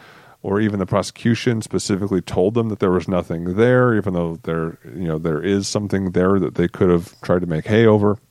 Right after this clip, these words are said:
Anyway, i-, in my view, I, I'm quite, I'm not quite sure exactly who to believe on who had what information and when, uh, but,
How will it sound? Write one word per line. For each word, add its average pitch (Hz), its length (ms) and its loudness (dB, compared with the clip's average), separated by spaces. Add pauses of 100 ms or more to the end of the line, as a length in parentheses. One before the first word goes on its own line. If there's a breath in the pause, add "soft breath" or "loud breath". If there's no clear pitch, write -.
(240)
Anyway, 104 400 0
i-, 131 40 -2 (120)
in 139 100 2
my 139 160 4
view, 131 360 6
I, 98 280 -2
I'm 107 220 -2
quite, - 360 0 (160)
I'm 131 80 -6
not 156 140 0
quite - 380 0
sure 135 320 2
exactly 104 640 -2
who - 180 0
to 107 80 2
believe 107 340 2
on 87 340 -2 (160)
who 127 260 2
had 113 200 2
what 110 220 2
information 104 500 -4
and 87 160 -4
when, 147 320 0 (500 loud breath)
uh, 92 240 0
but, 113 460 -2